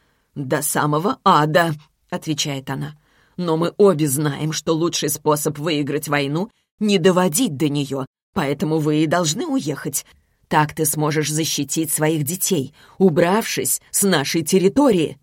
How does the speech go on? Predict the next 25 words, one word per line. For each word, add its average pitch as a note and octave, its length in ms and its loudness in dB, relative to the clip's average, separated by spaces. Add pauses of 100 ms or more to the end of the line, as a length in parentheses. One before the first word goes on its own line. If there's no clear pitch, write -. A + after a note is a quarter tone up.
(720)
"Я D3 520 -2 (180)
подумаю D3 600 -2
об D3+ 120 -2
этом", — D3+ 360 -6 (260)
говорю. D3+ 400 -6 (960)
По E3 120 -2
правде D#3+ 300 -4
сказать, E3+ 640 -4
Стилхаус-Лейк E3 1080 -4 (180)
не F3+ 180 -2
самое D#3+ 360 -2
хорошее C3+ 480 -4
место. C#3+ 360 -8 (320)
Но F3+ 300 -2
не F3 180 -2
заблуждайтесь, D#3+ 920 -4 (480)
если F#3 420 -2
мы E3+ 180 -4
уедем, E3+ 680 -2 (340)
то E3+ 140 -2
лишь D#3 240 -2
потому, D#3 340 -4
что D3+ 200 -6
хотим D#3 520 0
уехать, D#3 500 -4